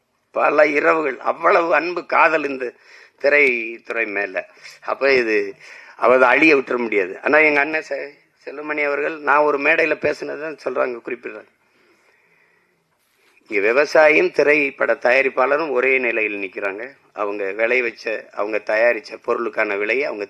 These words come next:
தீர்மானிக்க முடியல. தீர்மானிக்கிற காலத்தை நாம உருவாக்கணும். அப்பதான் வேளாண்மை செழிக்கும், திரைக்கலையும் செழிக்கும். அது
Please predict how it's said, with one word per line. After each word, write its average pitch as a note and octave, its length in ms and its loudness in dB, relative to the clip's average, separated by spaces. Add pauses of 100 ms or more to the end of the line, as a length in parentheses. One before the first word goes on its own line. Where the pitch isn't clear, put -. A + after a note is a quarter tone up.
தீர்மானிக்க G#2+ 500 -4
முடியல. G2+ 320 -10 (580)
தீர்மானிக்கிற C#3 720 0 (220)
காலத்தை B2+ 420 0 (120)
நாம G#2 220 -2
உருவாக்கணும். G2 500 -8 (160)
அப்பதான் A#2+ 380 -4
வேளாண்மை C3 520 0
செழிக்கும், B2+ 420 -8 (320)
திரைக்கலையும் C3 720 0
செழிக்கும். F#2+ 400 -10 (1000)
அது B2 180 -2